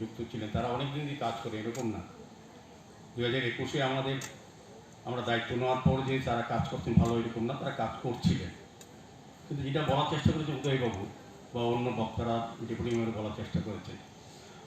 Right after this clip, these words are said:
আমাদের সরকার আসার পর দুই হাজার আঠারোয় এবং আমাদের পৌর নিগম গঠন করার পর আমাদের বিজেপি নেতৃত্বে আমাদের মানসিকতা, চিন্তা ভাবনা এই সকল মানুষকে নিয়ে বেশি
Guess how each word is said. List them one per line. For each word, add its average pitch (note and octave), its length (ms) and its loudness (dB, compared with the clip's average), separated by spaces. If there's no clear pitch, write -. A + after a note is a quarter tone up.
আমাদের D3+ 280 6
সরকার C3 320 4
আসার A2 240 -2
পর A#2+ 160 0
দুই G#2+ 200 0
হাজার A2+ 200 0
আঠারোয় F#2+ 420 2
এবং C#3+ 180 4
আমাদের C#3+ 220 4
পৌর C3+ 180 6
নিগম D#3+ 200 4
গঠন B2+ 180 0
করার A2 260 2
পর A2+ 200 2
আমাদের G#2+ 260 0
বিজেপি G#2+ 320 2
নেতৃত্বে A2 420 -2
আমাদের D3+ 280 2
মানসিকতা, D3+ 440 2
চিন্তা C3+ 220 0
ভাবনা A#2+ 280 0
এই A#2+ 120 -6
সকল C3 180 -2
মানুষকে A2 360 0
নিয়ে G#2+ 180 -2
বেশি F#2 160 -4